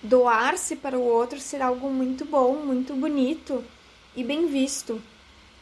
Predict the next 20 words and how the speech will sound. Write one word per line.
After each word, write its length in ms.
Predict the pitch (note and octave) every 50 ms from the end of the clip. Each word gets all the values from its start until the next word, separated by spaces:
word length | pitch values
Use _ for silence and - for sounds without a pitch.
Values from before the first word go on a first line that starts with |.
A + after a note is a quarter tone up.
| - - - - - - - - - - - - - - - - - - - -
Então, 480 | A#3+ B3 B3+ C4+ B3 A#3 A#3 B3 A#3+ -
essa 300 | - A#3+ C4+ C4 - D#4+
pessoa 380 | - - D4 - D4 C#4 C#4 C4+
codependente, 640 | C4+ C4+ B3+ C4+ C4 C4+ B3+ A#3+ A#3+ C4 C#4+ E4
às 100 | D#4+ D4
vezes, 300 | C4 C4 C4 D4 D4 D4
é 80 | C#4+ C#4
justamente 540 | B3+ C4+ C4 - E4+ E4 D4+ C#4+ D4+ - D#4+
uma 100 | D#4+ D#4
pessoa 280 | D#4 D4 C#4 - C#4+ C#4
muito 300 | C#4 C#4 D4+ D#4 F#4+ F#4+
forte, 640 | - - - B3 A#3+ B3+ D#4 - - - - D4+ -
que 180 | - - B3+
faz 240 | C4 - C#4+ C4+ C4
muitas 440 | C4 B3+ B3+ D#4 - G#4 F#4+ - -
coisas 400 | - - C#4+ C#4 C#4 D#4 D4+ -
pelo 260 | - - C#4 C4+ C4+
outro, 600 | C4 A#3 G#3+ G#3+ A3+ C#4+ - - C4+ C4 C4 C4 C4 - - - - - - - - - - _ _ -
ãh, 640 | - A3+ A3+ A3+ A3+ A3+ A3+ A3+ A3+ A3+ A3 A3 A3+
se 240 | G#3+ - - -